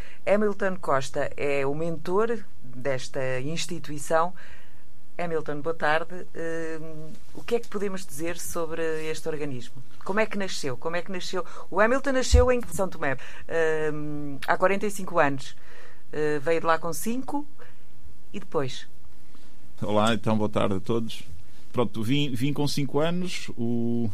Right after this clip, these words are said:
Speaker 2: o meu pai, o meu avô paterno era de, de Viseu e, hum, o meu pai veio, veio ter com ele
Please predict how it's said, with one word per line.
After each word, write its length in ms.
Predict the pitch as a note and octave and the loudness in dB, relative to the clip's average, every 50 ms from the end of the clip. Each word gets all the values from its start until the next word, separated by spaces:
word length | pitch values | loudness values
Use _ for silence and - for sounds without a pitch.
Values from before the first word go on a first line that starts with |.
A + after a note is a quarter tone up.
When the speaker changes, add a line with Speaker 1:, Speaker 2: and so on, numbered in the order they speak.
| - - - - - - - | 0 0 0 0 0 0 0
Speaker 2:
o 140 | G2+ G#2 A2 | 0 0 2
meu 240 | A2 B2+ C#3 C#3+ C3 | 2 2 2 2 2
pai, 360 | - - B2 A#2+ A2 F#2+ F#2+ | 2 2 4 4 4 4 4
o 60 | F#2+ | 4
meu 220 | G2+ A#2 B2+ B2+ B2 | 4 4 4 4 4
avô 420 | A2+ G#2 A#2 B2 B2 A2 F2+ E2+ - - - - - - - | 4 2 2 2 2 2 2 0 0 0 0 0 0 0 0
paterno 640 | G#2 G2 - A2 G#2 G2+ F#2 - F2 F2 E2+ E2+ F2 F2+ | 0 0 2 2 2 2 2 2 0 0 0 0 0 0
era 420 | F#2+ F#2+ F#2+ F#2+ F2+ F#2+ F#2+ F#2 | 0 0 0 2 2 2 0 0
de, 380 | F2 F#2 F2 F2+ F2+ F2 E2+ E2 E2+ F2 E2+ E2+ F2 - - - | 0 0 0 0 0 0 0 0 0 0 0 0 0 0 0 0
de 200 | - E2 E2 E2 | 0 0 0 0
Viseu 500 | D#2+ E2+ G2 F2+ G2 A2+ C3 D3+ E3+ G3 - - - - - - - - - - - - - - - - - - - - | 0 0 0 0 0 0 0 0 0 0 0 0 0 0 0 0 0 -2 -2 -2 -2 -2 -2 -2 -2 -2 -2 -2 -2 0
e, 720 | - G2+ G2+ G#2 G#2+ G#2+ G#2+ G#2 G#2+ G#2+ G#2+ G#2+ G#2+ G#2+ | 0 2 2 4 4 4 4 4 4 4 2 2 2 2
hum, 240 | G#2+ G#2+ G#2+ G#2+ G#2 G2+ - - - - - - - | 2 4 2 2 2 0 0 -2 -2 -2 -2 0 0
o 40 | F#2+ | 0
meu 120 | F#2+ G2 | 2 2
pai 220 | G2 G2+ A2 G#2 G2+ | 2 2 2 2 2
veio, 340 | E2+ F2+ G2+ G2 G2 G2 F#2 | 2 2 2 2 2 2 0
veio 280 | F#2 F#2+ F#2 F#2 F#2+ | 0 0 0 0 0
ter 160 | - G2 F#2 | 0 -2 -2
com 200 | - - G#2 A2 | 0 0 0 2
ele 220 | A#2+ C3 C#3+ D#3 | 2 2 0 0